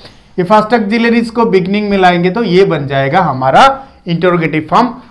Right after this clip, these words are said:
और यहाँ पर एक question mark लगाया जाएगा। वही तो है structure यहाँ पर,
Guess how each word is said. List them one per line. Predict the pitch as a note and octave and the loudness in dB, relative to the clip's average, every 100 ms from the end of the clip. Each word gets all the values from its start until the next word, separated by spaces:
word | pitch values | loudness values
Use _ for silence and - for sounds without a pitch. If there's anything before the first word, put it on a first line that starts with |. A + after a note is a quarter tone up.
| - | -2
और | E3 | 0
यहाँ | E3+ E3 F#3+ | 2 2 2
पर | F#3 | 0
एक | E3+ D#3+ | -2 -4
question | C3+ - C3 | -8 -8 -10
mark | B2+ A#2+ | -8 -10
लगाया | A#2+ A#2+ A#2+ | -12 -12 -14
जाएगा। | A#2+ A#2+ A#2+ - _ - | -14 -16 -20 -20 _ -6
वही | D#3 | -4
तो | E3+ | -2
है | G3 A#3 | 2 2
structure | A#3+ B3 B3+ | 2 0 2
यहाँ | B3 A#3+ | 4 4
पर, | - - - - | 2 0 -2 -18